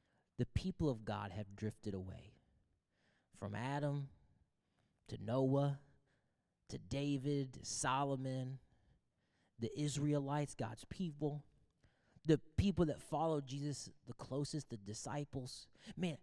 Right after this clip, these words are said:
every single person has drifted. And one thing that Jesus said in the very last book of the Bible,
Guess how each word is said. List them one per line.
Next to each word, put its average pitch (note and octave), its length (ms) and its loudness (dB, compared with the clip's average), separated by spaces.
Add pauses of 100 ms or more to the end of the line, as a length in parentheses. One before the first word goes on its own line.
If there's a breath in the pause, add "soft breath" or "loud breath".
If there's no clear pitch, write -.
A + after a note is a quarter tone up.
(140)
every C4 360 2
single A#3+ 320 0
person E3+ 340 -2
has B2+ 220 -4
drifted. B2 500 -8 (960)
And F#3 160 8
one C4 160 8
thing E4+ 220 2
that G#3 120 4
Jesus F3 400 2
said C#3 220 2
in C3 100 0
the C#3 60 0
very G3+ 280 2
last A3+ 320 4
book D#3+ 200 4
of C#3 80 0
the C#3 40 0
Bible, A2 440 -4